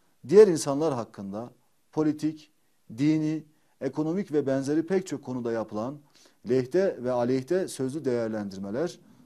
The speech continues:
sosyal sınıfların belirginlik kazanılmasında önemli bir rol oynar. Sosyal sınıflar, sosyal ilişki modelleri ile de ayırt edilebilir. Örneğin, bazı toplumlarda arkadalı-, arkadaşlık ilişkileri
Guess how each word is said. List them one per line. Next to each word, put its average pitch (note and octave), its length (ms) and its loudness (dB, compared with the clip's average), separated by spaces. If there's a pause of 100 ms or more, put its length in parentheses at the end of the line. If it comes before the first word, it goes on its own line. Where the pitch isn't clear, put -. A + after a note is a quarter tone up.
sosyal C#3+ 460 -2
sınıfların B2 540 -6
belirginlik B2+ 520 -2
kazanılmasında G#2+ 880 -6 (320)
önemli B2+ 400 -4
bir G#2 160 -8
rol F#2+ 140 -8
oynar. D#2 480 -18 (800)
Sosyal C3+ 360 0
sınıflar, B2+ 560 -6 (440)
sosyal D#3+ 480 0
ilişki C3 320 -6
modelleri B2+ 520 -2
ile A2+ 260 -2
de G2 80 -8
ayırt G2 300 -8
edilebilir. F2+ 720 -14 (100)
Örneğin, B2 520 2 (560)
bazı F3+ 280 6
toplumlarda G2+ 800 -8 (420)
arkadalı-, D3+ 560 0
arkadaşlık D3 600 -2
ilişkileri A#2 600 -8